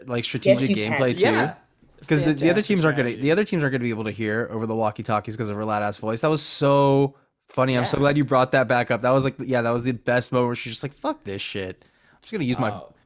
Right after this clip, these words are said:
Speaker 1: God-given talents."
Speaker 3: <laughs> Just this annoying, bitchy voice that I have. I'm gonna use it to the best of my ability.
Speaker 1: And it worked.
Speaker 3: Dash! Die!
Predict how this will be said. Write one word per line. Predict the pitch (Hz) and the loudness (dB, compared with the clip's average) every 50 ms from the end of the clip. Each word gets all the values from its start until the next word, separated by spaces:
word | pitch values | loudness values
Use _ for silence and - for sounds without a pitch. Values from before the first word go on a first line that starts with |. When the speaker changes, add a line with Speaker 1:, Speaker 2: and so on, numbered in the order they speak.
| _ - | _ -2
Speaker 1:
God-given | 120 117 123 120 117 127 120 113 110 101 | 0 0 0 0 0 -2 -2 -2 -4 -6
talents." | 107 110 107 107 104 104 104 - - - _ _ - | -4 -4 -2 -2 -4 -4 -6 -10 -12 -16 _ _ -12
Speaker 3:
<laughs> | 165 - - - 240 - - - 453 - - - _ _ _ _ _ _ _ _ - - - | -12 -10 -6 -6 -6 -6 -8 -12 -14 -14 -16 -20 _ _ _ _ _ _ _ _ -20 -20 -18
Just | - 139 139 - - - | -14 -12 -12 -10 -8 -8
this | 143 135 139 - | -8 -8 -8 -8
annoying, | - 135 131 131 131 131 139 139 135 135 135 135 131 127 117 110 | -8 -8 -6 -6 -6 -6 -6 -4 -4 -4 -4 -4 -6 -8 -8 -10
bitchy | 120 120 117 - - 120 110 110 110 | -12 -12 -12 -12 -12 -12 -12 -14 -16
voice | - 120 107 98 98 - - | -16 -16 -16 -14 -14 -14 -14
that | 120 101 95 | -14 -14 -16
I | 98 98 | -16 -16
have. | - - 104 101 95 95 95 - | -14 -14 -14 -14 -16 -16 -14 -8
I'm | 120 127 127 127 127 123 120 117 113 | -4 -2 0 0 -2 -4 -6 -12 -12
gonna | - 127 120 117 | -12 -12 -12 -12
use | 113 107 104 104 104 101 101 - | -12 -14 -16 -16 -18 -16 -18 -18
it | 117 107 - | -18 -18 -18
to | - | -18
the | 123 104 | -20 -20
best | _ _ - 156 123 - - - | _ _ -6 -6 -6 -6 -8 -10
of | 120 107 | -12 -12
my | 120 113 107 101 | -14 -14 -14 -16
ability. | - - - 117 107 104 104 110 113 113 127 - _ _ _ _ _ _ - - | -16 -14 -14 -12 -12 -12 -14 -16 -18 -18 -20 -20 _ _ _ _ _ _ -14 -6
Speaker 1:
And | - 147 190 | -2 2 4
it | 254 220 | 6 6
worked. | 190 208 254 285 269 190 - | 6 6 8 6 6 6 6
Speaker 3:
Dash! | - 415 403 359 359 359 359 349 330 - - - - - - - _ _ _ _ | 8 8 10 10 10 8 8 6 4 2 -2 -4 -6 -8 -12 -18 _ _ _ _
Die! | - 392 381 370 359 359 349 330 320 294 240 - | 6 8 10 10 10 10 8 8 6 6 4 0